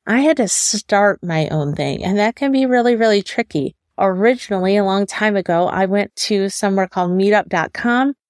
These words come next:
Not sure how useful it is nowadays, but Facebook can work just as well. Or starting your own group or contacting your library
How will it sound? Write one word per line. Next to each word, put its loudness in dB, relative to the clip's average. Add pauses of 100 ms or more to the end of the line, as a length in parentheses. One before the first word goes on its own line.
(160)
Not 0
sure 2 (360)
how 0
useful 0
it -2
is -2
nowadays, 0 (580)
but 2
Facebook -2 (140)
can -2
work -2 (120)
just -2
as -4
well. 2 (480)
Or 0
starting 0
your 0
own 0
group 0 (600)
or 2
contacting -2
your 0
library 0